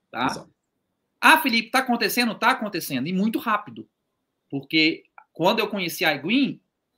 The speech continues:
Speaker 1: era só Minas Gerais. Em menos de dois anos, Minas, depois abriu Goiás, Mato Grosso, Mato Grosso do Sul,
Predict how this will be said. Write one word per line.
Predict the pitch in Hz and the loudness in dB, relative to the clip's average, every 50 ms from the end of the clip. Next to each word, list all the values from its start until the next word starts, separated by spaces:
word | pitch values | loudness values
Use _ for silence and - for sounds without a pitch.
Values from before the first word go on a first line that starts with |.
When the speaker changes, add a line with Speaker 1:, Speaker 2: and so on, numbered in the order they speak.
| _ _ | _ _
Speaker 1:
era | 147 156 170 | -2 0 0
só | 170 - 147 139 | -2 -2 -4 -4
Minas | 151 151 151 151 | -4 -4 -6 -4
Gerais. | 170 247 294 311 269 165 127 - - - - _ _ _ _ _ _ _ _ _ _ _ _ _ _ _ _ _ _ _ _ _ _ _ | -4 -2 0 0 0 0 -2 -6 -10 -14 -16 _ _ _ _ _ _ _ _ _ _ _ _ _ _ _ _ _ _ _ _ _ _ _
Em | 139 139 147 | 0 0 0
menos | 147 147 160 185 233 277 254 | 2 0 0 0 2 0 0
de | 233 226 | 0 -2
dois | 190 208 202 165 135 151 | -2 0 0 0 0 0
anos, | 156 180 214 220 180 151 | -2 -2 -2 -4 -6 -8
Minas, | 156 175 202 240 262 262 247 247 - - - _ _ _ _ - | -8 -4 -2 0 2 2 0 -2 -4 -10 -16 _ _ _ _ -16
depois | - - 175 175 175 | -10 -6 -4 -2 -2
abriu | 165 156 139 151 165 | -2 -2 0 0 -2
Goiás, | 151 147 180 185 147 139 143 156 180 208 226 - - - - _ _ _ _ _ | 0 0 -2 0 2 4 4 4 2 2 -2 -6 -10 -14 -16 _ _ _ _ _
Mato | 139 151 156 - 165 | -6 -6 -4 -4 -6
Grosso, | 131 143 160 180 208 226 220 - 185 | -4 -2 0 0 0 -2 -4 -8 -10
Mato | 170 170 180 156 | -12 -12 -10 -6
Grosso | 156 165 165 160 - | -4 -4 -4 -4 -6
do | 143 139 | -10 -12
Sul, | - - - 185 202 233 240 240 240 | -12 -10 -10 -8 -6 -6 -8 -8 -10